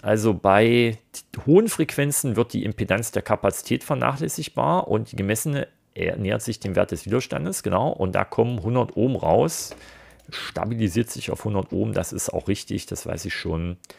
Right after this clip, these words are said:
das stimmt. Okay, oh, es, irgendwie ist die, sind die, ist die Fragenreihenfolge schlecht randomisiert. Ähm, eigentlich sollte,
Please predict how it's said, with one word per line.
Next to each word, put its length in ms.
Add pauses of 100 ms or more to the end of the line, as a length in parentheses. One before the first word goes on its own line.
(400)
das 180
stimmt. 720 (1200)
Okay, 580 (360)
oh, 160
es, 200
irgendwie 320
ist 260
die, 80
sind 280
die, 80
ist 200
die 60
Fragenreihenfolge 960
schlecht 380
randomisiert. 840 (1120)
Ähm, 220
eigentlich 280
sollte, 720